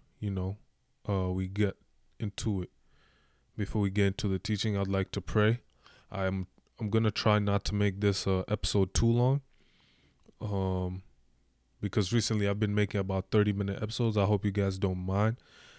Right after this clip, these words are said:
but, um, <clears throat> it's been around that time, timestamp, but I'd like to, uh, keep it around, like, you know, a bit shorter, 'cause I know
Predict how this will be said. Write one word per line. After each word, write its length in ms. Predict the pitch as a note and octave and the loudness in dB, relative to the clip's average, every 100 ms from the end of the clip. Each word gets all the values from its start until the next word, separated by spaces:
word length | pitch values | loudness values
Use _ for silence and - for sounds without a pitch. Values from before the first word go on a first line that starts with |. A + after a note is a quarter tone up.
| - _ G#2+ | -20 _ -4
but, 240 | G2 F#2 | -2 0
um, 400 | F#2+ F#2 F2+ F2+ - - | 0 0 -2 -8 -14 -8
<clears throat> 380 | - C#3+ A#2+ G2 _ _ - - - | -4 0 -2 -4 _ _ -18 -18 -16
it's 120 | - | -8
been 200 | G#2+ G2+ | -2 -2
around 420 | F#2 G2+ G#2 G2+ | 0 2 2 2
that 280 | G2 G2 - | 0 -2 -6
time, 540 | - G#2 G#2 A2+ C3 - _ _ _ _ _ _ _ _ _ | -6 -2 0 -2 -4 -8 _ _ _ _ _ _ _ _ _
timestamp, 640 | - G#2 G#2+ - B2 A#2+ - _ - - - - | -4 -2 0 -2 0 0 -2 _ -20 -20 -20 -8
but 180 | G2+ G2 | 0 2
I'd 60 | G2 | 2
like 280 | G2 G2 - | 2 0 -2
to, 280 | - G2 F#2+ | -4 -2 -2
uh, 260 | F2+ F2+ F2 - _ _ - | -2 -4 -6 -12 _ _ -6
keep 220 | B2+ A2+ | -2 2
it 120 | A2 | 2
around, 420 | F#2+ F#2+ G2 F#2+ | 4 2 0 0
like, 260 | F#2+ F#2 - | -2 -4 -6
you 60 | |
know, 240 | G2+ F#2+ G2+ _ _ - _ _ | -6 -6 -8 _ _ -20 _ _
a 60 | A2 | -6
bit 240 | G#2+ A2+ | 0 0
shorter, 480 | - - G2 G2 G#2 - _ _ _ _ _ _ _ _ | 2 2 4 4 2 -4 _ _ _ _ _ _ _ _
'cause 180 | - G2 | -4 0
I 100 | G2+ | 2
know 340 | G2+ G2 F#2+ | 2 2 0